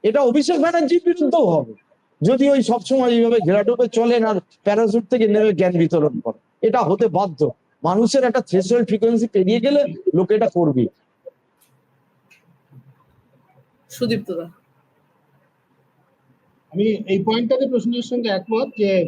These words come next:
Speaker 3: আহ, প্রচুর কেন্দ্রীয় বাহিনীর সশস্ত্র জওয়ান যারা না ভাষা বোঝেন, না চরিত্র বোঝেন বাংলা মানুষের, তাদের নিয়ে ঘোরাফেরা করার একটা খুব,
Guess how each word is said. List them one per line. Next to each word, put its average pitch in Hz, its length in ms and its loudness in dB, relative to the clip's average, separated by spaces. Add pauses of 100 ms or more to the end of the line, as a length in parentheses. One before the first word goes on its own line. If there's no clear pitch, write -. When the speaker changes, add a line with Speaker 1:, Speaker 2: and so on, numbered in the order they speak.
(120)
Speaker 3:
আহ, 143 460 -6 (1400)
প্রচুর 208 400 -4
কেন্দ্রীয় 208 400 0
বাহিনীর 208 480 0 (120)
সশস্ত্র 190 800 -4
জওয়ান 175 440 0
যারা 170 340 0 (840)
না 170 220 -4
ভাষা 165 360 -4
বোঝেন, 180 500 -2 (480)
না 165 300 -4 (100)
চরিত্র 180 460 -6
বোঝেন 180 300 -4
বাংলা 165 320 -2
মানুষের, 160 500 -4 (520)
তাদের 175 240 -2
নিয়ে 190 160 -2
ঘোরাফেরা 185 460 -4
করার 202 200 -4
একটা 190 260 -6
খুব, 185 300 -8